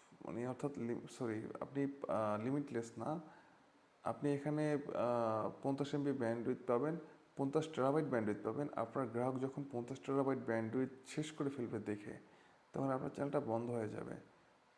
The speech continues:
এটা হচ্ছে এরকমের টু টেরাবাইট ব্যান্ডউইথ পাবেন। যখন আপনার গ্রাহক, আহ, দেখে, আহ,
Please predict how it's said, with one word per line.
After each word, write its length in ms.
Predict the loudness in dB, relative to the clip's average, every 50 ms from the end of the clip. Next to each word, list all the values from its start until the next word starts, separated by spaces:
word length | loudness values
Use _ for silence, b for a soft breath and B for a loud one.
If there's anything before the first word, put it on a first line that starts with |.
| _ _ _ _ -6
এটা 220 | -4 0 2 4
হচ্ছে 280 | 4 2 2 2 2 2
এরকমের 340 | 4 4 2 0 0 -2 -4 -2
টু 120 | 0 0 0
টেরাবাইট 400 | 0 2 2 2 4 2 2 2
ব্যান্ডউইথ 380 | 4 2 4 4 4 2 0 0 0
পাবেন। 360 | 0 0 2 2 0 0 -2 -4 -4 -4
যখন 240 | -4 -4 -2 0 -2
আপনার 400 | 0 0 0 2 2 2 2 2
গ্রাহক, 540 | 0 -4 -2 0 2 2 2 0 -2 B B B B B B B B B B -8 -4 0
আহ, 520 | 2 2 2 2 2 2 0 -2 -4 -6 -8 -12 -16 -20 -18 -14
দেখে, 420 | -8 -4 2 4 4 6 6 6 4 4 2 -6 -10 -12 -12 -14 -16 -14 -10 -6 -2
আহ, 180 | 0 2 0